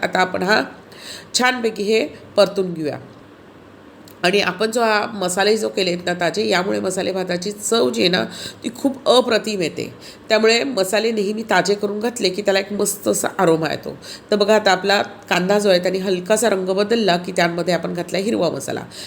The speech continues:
यामध्ये आपण कोथिंबीर आणि हिरवी मिरची घातली, तो छान परतला गेला की त्यामध्ये घालायचे आपल्याला सोले. सोले परतून घेतले की त्यामध्ये आपल्याला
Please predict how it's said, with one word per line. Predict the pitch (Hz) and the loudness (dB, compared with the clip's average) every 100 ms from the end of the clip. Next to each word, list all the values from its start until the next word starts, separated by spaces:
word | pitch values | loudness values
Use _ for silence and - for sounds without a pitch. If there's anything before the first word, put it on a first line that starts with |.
| - | -2
यामध्ये | 190 190 190 | 2 4 4
आपण | 180 202 | 2 0
कोथिंबीर | 196 180 208 196 214 233 - | 0 0 0 0 2 2 2
आणि | 196 | 0
हिरवी | 185 202 175 | 2 2 2
मिरची | 175 175 180 | 2 0 -2
घातली, | 175 165 147 143 | -6 -6 -8 -6
तो | 185 180 | -4 0
छान | 208 | 0
परतला | 196 170 170 185 | 2 0 2 -2
गेला | 202 240 190 | 0 2 2
की | 185 190 | 2 -2
त्यामध्ये | 175 165 170 175 | -2 -2 -4 -2
घालायचे | 175 170 170 156 | 0 -2 -2 -6
आपल्याला | - 151 180 294 - - - - - | -4 -2 0 -2 -8 -20 -18 -16 -4
सोले. | - 233 135 120 - - | 4 4 4 -4 -16 -10
सोले | - 226 226 139 - - - - | 4 6 6 2 -2 -14 -4 4
परतून | 196 226 220 | 4 2 -4
घेतले | 247 254 214 | -4 0 0
की | 185 208 | 0 0
त्यामध्ये | 190 185 185 | -2 0 -2
आपल्याला | 180 180 170 220 | -2 0 0 0